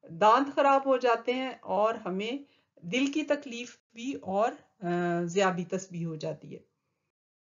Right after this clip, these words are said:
तो, अ, अगर आप देखें तो, अ, शुगर के बहुत सारे नाम हैं। अ, असल में, अ, चीनी ने अपने आप को इन नामों के अंदर छुपाया हुआ है, जैसे बार्ले माल्ट,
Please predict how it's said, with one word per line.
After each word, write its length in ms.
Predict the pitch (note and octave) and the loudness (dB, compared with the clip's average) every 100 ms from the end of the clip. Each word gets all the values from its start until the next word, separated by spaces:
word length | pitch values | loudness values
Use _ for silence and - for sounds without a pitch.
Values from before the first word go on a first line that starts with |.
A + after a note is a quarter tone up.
| _ _ _ _ _ _ _ _ | _ _ _ _ _ _ _ _
तो, 140 | D4+ D#4 | 8 10
अ, 580 | - - A3+ A#3+ B3 B3+ | 10 6 4 6 4 4
अगर 220 | B3+ D4+ | 6 6
आप 200 | D4+ C#4+ | 6 4
देखें 460 | B3 B3+ D#4 D4+ | 0 2 0 0
तो, 220 | D4 C#4+ C#4 | 2 2 2
अ, 1000 | - G#3+ G#3 G3+ G3 G3 F#3 F3+ - - | 4 2 4 2 0 -2 -6 -12 -16 -12
शुगर 520 | - B3 G#3+ C4+ C#4 | -8 -4 4 4 4
के 300 | - - C4+ | -4 -4 0
बहुत 240 | G#3+ B3+ | 2 2
सारे 300 | C#4+ C4 B3 | 4 2 2
नाम 320 | G3+ F#3 A3+ | 2 4 2
हैं। 280 | A#3+ A#3+ C#4 _ _ _ F#3 F3+ D#3 D#3 | 0 -2 -4 _ _ _ -14 -14 -12 -8
अ, 540 | - F#3+ F#3+ F#3 F3+ F3+ - | -4 -2 0 0 -2 -4 -2
असल 320 | G#3 B3 A#3+ | 0 0 0
में, 440 | A#3 B3+ C#4+ C4 | 0 0 0 -2
अ, 380 | - F#3 F3+ F3+ | -8 -8 -6 -6
चीनी 480 | F3+ - A#3+ A#3+ C4 | -8 -8 -4 -2 -2
ने 200 | B3+ C#4 | 0 0
अपने 420 | - G#3+ G#3+ A3+ | 0 -2 -2 -4
आप 280 | G#3+ G3+ G3+ | 2 2 2
को 100 | B3+ | -2
इन 140 | B3 | -2
नामों 300 | A3 G3 G3+ | 2 2 2
के 140 | G#3+ A3 | -2 -2
अंदर 240 | G3 G3+ | 0 -2
छुपाया 540 | G3+ - F#3+ - F3 F#3 | -4 -8 -4 0 2 4
हुआ 140 | F3+ | 2
है, 100 | F3+ | 2
जैसे 440 | F#3 F#3 G3+ F#3+ - _ _ | 0 0 -2 -4 -8 _ _
बार्ले 500 | G3+ A3 A3 A3 A3+ | 4 6 6 4 4
माल्ट, 500 | G#3+ G3+ F#3+ F#3+ G3 | 4 4 4 4 -2